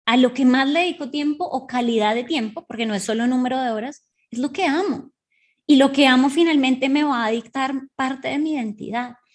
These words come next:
Pero no sé, querida Paola, ¿cómo más uno se puede dar cuenta que, que, que literalmente lo, lo, lo único que le da valor a uno es el trabajo?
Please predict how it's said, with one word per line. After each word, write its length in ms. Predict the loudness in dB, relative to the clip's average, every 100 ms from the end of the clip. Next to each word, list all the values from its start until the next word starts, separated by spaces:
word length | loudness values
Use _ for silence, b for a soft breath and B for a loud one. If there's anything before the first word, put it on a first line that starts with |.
| B B
Pero 160 | 6 6
no 120 | 6
sé, 320 | 4 2 -2
querida 320 | 0 0 -2
Paola, 460 | -2 -2 0 -2 -4 _ _
¿cómo 240 | 2 4 4
más 280 | 0 0
uno 160 | 0 0
se 120 | -2
puede 200 | -2 0
dar 180 | 0 0
cuenta 360 | -2 -2 -2 -6
que, 440 | -6 -4 -6 -10 -8
que, 500 | -4 -4 -4 -8 _ _ _ _
que 120 | 0
literalmente 640 | 0 4 4 6 4 4
lo, 420 | 2 0 -2 -6 -8
lo, 380 | -4 -2 2 4
lo 120 | 6
único 400 | 4 2 0 -2
que 80 | 0
le 80 | 2
da 120 | 2
valor 320 | 0 0 0
a 80 | 0
uno 280 | -2 -4 -6
es 140 | -8
el 120 | -10
trabajo? 500 | -8 -6 -6 -8 -14